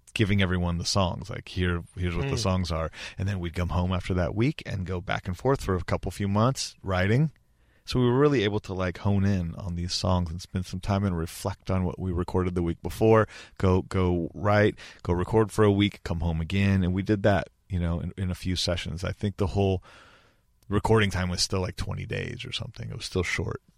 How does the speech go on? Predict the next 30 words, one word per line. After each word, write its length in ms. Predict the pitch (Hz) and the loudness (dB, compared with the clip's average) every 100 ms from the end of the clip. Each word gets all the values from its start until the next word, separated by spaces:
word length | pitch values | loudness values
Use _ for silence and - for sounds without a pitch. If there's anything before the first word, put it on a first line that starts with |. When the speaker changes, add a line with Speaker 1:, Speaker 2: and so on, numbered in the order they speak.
| _ - | _ -8
Speaker 2:
It's, 280 | 165 147 - | -4 -4 -4
it's, 320 | 202 175 - | -2 0 2
um, 360 | 185 160 151 139 - - - - | 2 2 0 -6 -14 -20 -16 0
I 40 | |
wanna 160 | 175 233 | 4 4
ask 200 | 214 - | 4 0
you 40 | |
about 180 | 165 170 | 0 0
a 60 | 156 | 0
couple 260 | 160 165 | -2 -2
specific 540 | 147 143 - 139 127 - | -4 -2 -2 -2 -2 -2
songs 320 | 147 131 117 | -2 -4 -4
because 480 | 127 - 139 123 - | -6 0 0 0 -2
the 140 | 156 | -6
whole 300 | 139 190 202 | -2 4 4
record, 420 | 175 170 - 135 - | 6 2 2 -4 0
top 240 | 151 147 | 0 0
to 80 | 143 | -2
bottom, 300 | 139 135 131 | -2 0 0
I 60 | |
said 260 | 131 - 170 | 0 0 -2
this 160 | 151 - | -2 -2
to 100 | 156 | -2
you 140 | 135 | 0
off 160 | 131 - | 0 -2
the 120 | 135 | -2
air 60 | 127 | -2
before 280 | 127 143 | -2 -2
we 80 | 123 | 0
started 340 | - 131 120 | 0 -2 -2